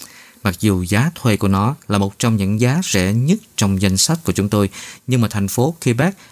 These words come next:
có nhiều cơ hội cho những người trẻ mới bắt đầu. Nếu bạn đến trước mùa Giáng sinh thì hãy đến chợ Giáng sinh của thành phố hoặc là lên kế hoạch đến vào tháng hai để tham dự lễ hội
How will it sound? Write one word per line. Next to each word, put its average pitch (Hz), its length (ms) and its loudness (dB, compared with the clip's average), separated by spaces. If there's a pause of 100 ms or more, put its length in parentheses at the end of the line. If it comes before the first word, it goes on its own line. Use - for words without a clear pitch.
(160)
có 139 300 2
nhiều 117 320 2
cơ 147 240 0
hội 101 300 0
cho 113 140 0
những 110 240 2
người 104 140 2 (100)
trẻ 104 260 2 (120)
mới 156 340 2
bắt - 160 -6
đầu. 95 180 0 (640)
Nếu 117 180 2
bạn 95 200 0
đến 123 380 0
trước 185 260 0
mùa 101 140 2
Giáng 123 200 2
sinh 143 220 0 (200)
thì 98 100 0
hãy 92 160 0
đến 127 260 0
chợ 92 220 0
Giáng 117 260 2
sinh 113 220 0
của 101 80 -2
thành 90 160 0
phố 120 300 0 (120)
hoặc - 120 -2
là 87 80 0
lên 98 260 0
kế 139 260 0
hoạch 95 180 -2 (160)
đến 113 200 4
vào 85 120 0
tháng 110 240 0
hai 107 320 2 (220)
để 101 140 0
tham 110 200 0
dự 98 220 2
lễ 98 300 2
hội 90 300 -2